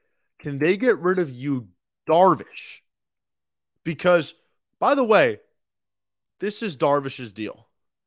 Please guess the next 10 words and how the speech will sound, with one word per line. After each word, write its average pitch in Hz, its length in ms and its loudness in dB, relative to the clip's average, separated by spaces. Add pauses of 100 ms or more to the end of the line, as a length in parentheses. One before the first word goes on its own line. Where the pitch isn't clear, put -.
(320)
Six - 460 -6
years, 220 260 -4
one 180 260 0
twenty-six. 180 760 -4 (240)
He 208 160 -6
got 180 240 0
it 226 60 0
at 214 220 -4
age 185 340 -10
thirty-one. 160 640 -6